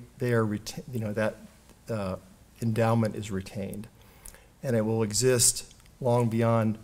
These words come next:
uh, Ben and, and Bjorn's retirement, certainly beyond my retirement. Uh,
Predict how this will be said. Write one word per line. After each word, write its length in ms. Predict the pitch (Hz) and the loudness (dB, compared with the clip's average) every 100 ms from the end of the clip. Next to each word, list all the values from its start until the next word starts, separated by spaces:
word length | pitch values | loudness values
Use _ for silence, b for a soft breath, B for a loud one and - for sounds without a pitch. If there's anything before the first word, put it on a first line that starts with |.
| B B B B - - | B B B B -14 -4
uh, 160 | 104 | -4
Ben 480 | 95 117 113 117 113 | -2 0 2 2 2
and, 480 | - 104 101 101 160 | -2 -4 -2 -4 -6
and 300 | - 104 98 | -6 -4 -2
Bjorn's 500 | 98 113 127 127 117 | 0 4 4 4 0
retirement, 580 | 113 120 113 123 131 - | -2 0 0 0 -2 -4
certainly 360 | - 147 123 113 | -2 -2 0 -2
beyond 320 | 110 104 98 | 0 -2 0
my 160 | 101 | 0
retirement. 580 | 117 104 107 90 101 123 - B B B B B - | 0 0 -2 -2 -2 -4 -8 B B B B B -12
Uh, 460 | 165 123 117 113 113 | -2 2 4 4 2